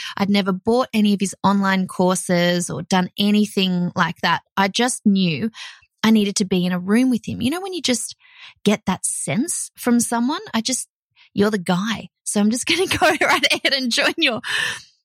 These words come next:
mastermind." Uh, and traveled to America. I didn't even know what I was doing. I just, I had that nudge. And he was a mentor who, who gave the tools, who saw the potential,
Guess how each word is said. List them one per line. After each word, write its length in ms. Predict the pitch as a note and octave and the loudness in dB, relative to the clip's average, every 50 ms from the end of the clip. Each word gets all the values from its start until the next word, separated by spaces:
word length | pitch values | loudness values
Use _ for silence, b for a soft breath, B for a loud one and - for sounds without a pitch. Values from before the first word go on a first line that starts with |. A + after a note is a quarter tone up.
| _ _ _ _ _ - | _ _ _ _ _ -2
mastermind." 1040 | A3+ G#3 G#3 G#3 G#3+ B3 D4+ - - - C#4 A3+ F#3 E3+ D3+ B2+ - G#3 B3 C4+ - _ b b b b b _ _ _ - - | 2 4 4 4 2 0 -2 -4 -4 0 0 0 0 0 -2 -2 -2 -2 -2 -2 -4 _ b b b b b _ _ _ -4 0
Uh, 460 | G#3+ G#3 G#3 G#3 G3+ F#3+ F#3+ F#3+ E3 - - | 0 2 2 2 0 0 0 -2 -2 -4 -4
and 240 | A#3+ A#3+ A#3 A#3 A3+ | -2 -2 -2 -2 -4
traveled 380 | - - B3 B3 B3+ B3 A3 | -4 -6 -6 -4 -4 -4 -4
to 120 | - A#3 A3+ | -2 0 2
America. 560 | A3 G#3+ A3 A3+ B3 B3+ - - A3+ A3+ - - | 2 4 2 2 0 -2 -2 -4 -6 -6 -4 -2
I 140 | - A#3+ C4 | -2 -2 -2
didn't 240 | A#3+ B3 D4 D#4 C#4+ | -2 -2 -2 0 2
even 220 | B3+ A3 F#3 F3+ | 2 4 4 2
know 100 | F3 F3+ | 2 2
what 140 | F3+ F#3 F#3 | 0 0 0
I 60 | F#3 | 0
was 140 | F3+ F3+ F3+ | 0 -2 -2
doing. 300 | - - A#3+ A#3+ G#3+ F3 - - | -2 -2 0 0 0 -2 -2 -4
I 140 | G3+ F#3+ - | -6 -4 -2
just, 300 | - A#3 A#3+ A3+ - - B B B B B B | -2 -4 -4 -4 -6 -10 B B B B B B
I 60 | - | -2
had 200 | G3 A3+ A#3 G3+ | -2 -2 0 0
that 140 | A3 A3+ - | -2 0 2
nudge. 400 | G3+ G3 G3+ F#3+ E3+ D#3+ D#3+ - | 2 2 2 2 0 0 -2 -2
And 140 | - G3+ | -2 -2
he 140 | G3 G#3 B3 | 0 2 2
was 160 | C4+ D4 - | 0 0 -2
a 40 | D#4+ | -2
mentor 600 | D4 C#4 C4 B3 A#3+ B3+ A#3+ - G#3+ G3 F#3+ F#3+ | -2 0 0 0 0 -2 -2 -2 -2 0 0 -2
who, 340 | F3+ G3+ G#3 G3 G3 G3 G3+ G#3 B B B B B B B B B | 0 0 2 2 2 0 -2 -4 B B B B B B B B B
who 100 | - G3+ | -2 0
gave 340 | F3 G#3 F#3+ F#3 F3+ F3 - | 2 2 2 0 0 -2 -4
the 80 | F3 | -4
tools, 520 | E3 - - - F#2+ - - - - - - _ _ _ - - | -4 -2 -4 -4 -6 -6 -8 -8 -8 -8 -10 _ _ _ -6 0
who 100 | - G3+ | 0 0
saw 240 | G3 - - F#3+ F#3 | 2 0 -2 -2 -2
the 120 | F3+ F#3 F3+ | -4 -4 -6
potential, 760 | - - - E3+ D#3 E3+ E3+ - - E3 D#3+ D#3 D3 - | -6 -4 -4 -2 -2 -2 -4 -4 -4 -2 -4 -4 -6 -8